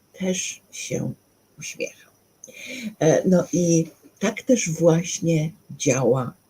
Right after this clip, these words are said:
uśmiech. Uśmiech, mówi się, że to jest krzywa, która prostuje wszystko.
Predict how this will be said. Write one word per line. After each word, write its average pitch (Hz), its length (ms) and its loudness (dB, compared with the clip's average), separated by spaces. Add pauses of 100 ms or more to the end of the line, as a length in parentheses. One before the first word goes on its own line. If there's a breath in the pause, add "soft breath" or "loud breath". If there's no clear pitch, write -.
(160)
uśmiech. - 520 -14 (840 loud breath)
Uśmiech, 185 520 4
mówi 185 380 2
się, 160 480 0
że 160 140 -2
to 143 180 -6
jest 139 440 -4
krzywa, 180 800 0 (380)
która 156 320 0 (100)
prostuje - 800 -2
wszystko. - 800 -8